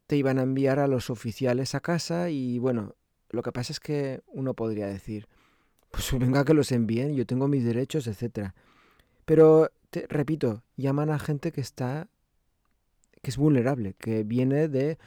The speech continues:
otro país, no sabe qué, qué aire les da. Mm, a lo mejor en su país sí podrían llegar los oficiales a casa y darles una paliza,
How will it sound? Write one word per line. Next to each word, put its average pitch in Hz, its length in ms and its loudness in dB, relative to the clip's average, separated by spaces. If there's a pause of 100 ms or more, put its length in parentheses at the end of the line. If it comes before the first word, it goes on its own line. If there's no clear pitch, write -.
(200)
otro - 300 0
país, 151 360 -2
no 120 140 -2
sabe 135 460 0 (840)
qué, 123 220 -2
qué - 100 -4
aire 131 220 4
les 139 180 4
da. 170 260 0 (840)
Mm, 127 320 -2
a 127 80 -2
lo 131 40 2
mejor 131 220 0
en 127 80 2
su 120 140 -6
país 127 600 0
sí - 340 -2
podrían 127 420 2
llegar 123 240 0
los 127 180 -4
oficiales 120 480 -2
a 127 60 -2
casa 156 260 -4
y 110 80 -2
darles 113 320 -2
una 135 160 0
paliza, 165 480 0